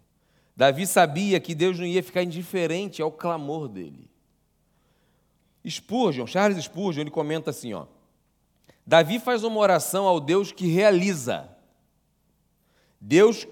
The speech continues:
cumpre todas as suas promessas. Ele realiza tudo o que é preciso entre aqui e o céu.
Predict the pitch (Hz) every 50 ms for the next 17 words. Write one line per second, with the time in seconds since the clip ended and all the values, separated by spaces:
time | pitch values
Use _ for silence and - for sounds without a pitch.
0 | - - _ - 202 247 294 294 294 - 233 226 180 - - _ - 233 269 294
1 | 277 262 220 208 208 190 - - 226 233 208 226 - 202 196 170 160 160 160 147
2 | - - - 92 78 - - - _ _ _ _ _ _ _ _ - 147 180 202
3 | 208 208 175 175 185 202 196 190 190 202 220 190 185 202 185 - - - 226 269
4 | 294 285 277 247 175 - 220 214 214 208 196 180 - - - 175 208 247 247 208
5 | 214 247 269 262 - - - _ _ - 165 208 240 220 - 233 226 233 214 220
6 | - - - 240 285 320 370 381 - - - - - _ - 170 226 285 320 -
7 | - 196 165 143 120 104 87 80 -